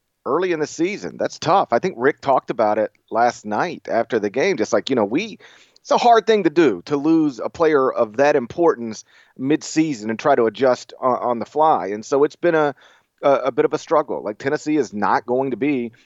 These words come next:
uh, in the N C double A tournament, but if you bring back enough good pieces and then you add that recruiting class,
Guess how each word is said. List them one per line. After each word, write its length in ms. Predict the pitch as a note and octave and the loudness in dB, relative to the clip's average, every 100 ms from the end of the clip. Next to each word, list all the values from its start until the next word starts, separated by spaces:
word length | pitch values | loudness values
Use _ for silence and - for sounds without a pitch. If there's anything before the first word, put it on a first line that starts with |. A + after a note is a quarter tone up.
| _ _ - | _ _ -2
uh, 200 | A2+ G#2 | -2 -2
in 200 | B2 B2+ | -2 -2
the 160 | A#2+ C3 | 2 2
N 80 | |
C 100 | C3+ | 2
double 220 | B2 G#2+ A#2 | -2 0 0
A 60 | |
tournament, 420 | A2+ D3+ C#3 G#2 - | 0 0 0 -2 -6
but 80 | |
if 80 | A2 | -8
you 80 | G#2+ | -4
bring 200 | G#2 D3+ | -2 2
back 180 | C3+ B2+ | 2 0
enough 200 | B2+ - | -4 -4
good 140 | A#2+ | -6
pieces 560 | - D3 C#3+ A2+ G#2 G2 _ _ _ - | -6 -8 -4 -2 -2 -4 _ _ _ -4
and 180 | A#2+ | 0
then 140 | B2 A#2+ | 0 -2
you 160 | B2 A#2 | -4 0
add 480 | B2+ B2+ C3 A#2+ A2 A2+ | 2 4 4 2 0 -2
that 160 | A2+ | -2
recruiting 400 | F#2 G#2+ F3 D#3+ | -2 -6 -4 -2
class, 340 | A2+ G#2 G2+ | 0 2 2